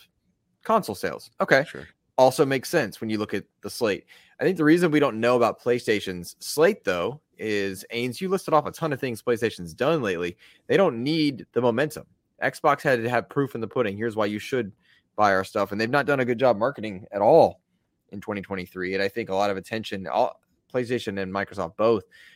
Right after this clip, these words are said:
Speaker 1: the attention is just focused on the A B K deal constantly. I mean, for God's sakes,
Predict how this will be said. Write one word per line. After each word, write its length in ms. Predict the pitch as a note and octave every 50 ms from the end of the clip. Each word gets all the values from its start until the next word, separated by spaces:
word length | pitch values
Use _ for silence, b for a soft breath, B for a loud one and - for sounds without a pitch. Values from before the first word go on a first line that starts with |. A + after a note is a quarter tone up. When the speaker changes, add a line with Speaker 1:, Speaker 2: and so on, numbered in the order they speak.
| b b _
Speaker 1:
the 80 | - B2+
attention 320 | B2 - E3+ E3+ D#3+ D3
is 100 | A#2+ G#2
just 200 | - A2 G#2 -
focused 320 | - A2+ G#2 F#2+ G#2 - G2+
on 80 | F#2+
the 100 | F#2+ F#2+
A 120 | F2 F2 F#2
B 120 | D#2+ F2
K 260 | E2 - A2+ A#2+ B2
deal 380 | G#2 F2 E2+ E2+ E2 E2 - _ _
constantly. 880 | - - - - - B2+ D3 C#3+ A#2+ - - F2 E2 D#2+ D#2+ C#2+ - _ b b b b b b b -
I 20 | -
mean, 120 | G#2+ G2
for 100 | - G2+
God's 320 | F#2 - A2+ A#2 B2 A#2
sakes, 320 | - B2 A2+ G2+ - -